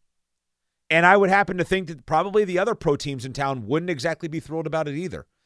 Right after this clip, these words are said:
Colleges shouldn't be <laughs> thrilled about that. You're taking away people and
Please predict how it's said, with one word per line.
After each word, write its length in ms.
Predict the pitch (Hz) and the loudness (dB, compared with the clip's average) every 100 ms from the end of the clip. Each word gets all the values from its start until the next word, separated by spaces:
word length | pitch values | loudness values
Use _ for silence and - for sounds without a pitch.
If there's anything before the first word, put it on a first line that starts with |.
| _ _ _ _ _ - | _ _ _ _ _ -2
Colleges 580 | 170 247 294 135 85 - | 2 4 2 0 -8 -6
shouldn't 320 | - 175 147 | 0 0 0
be 100 | 139 | -6
<laughs> 0 | |
thrilled 420 | - - 247 175 | -8 -2 0 0
about 300 | 156 139 123 | 0 0 -2
that. 260 | 120 85 - _ _ - | -4 -6 -10 _ _ -2
You're 140 | 202 | 0
taking 480 | - 180 208 302 285 | 0 0 0 -2 -4
away 340 | 269 214 233 | 0 0 -2
people 540 | 190 180 160 143 156 - _ - | -4 -6 -2 0 0 -4 _ -8
and 200 | 170 165 | -6 -6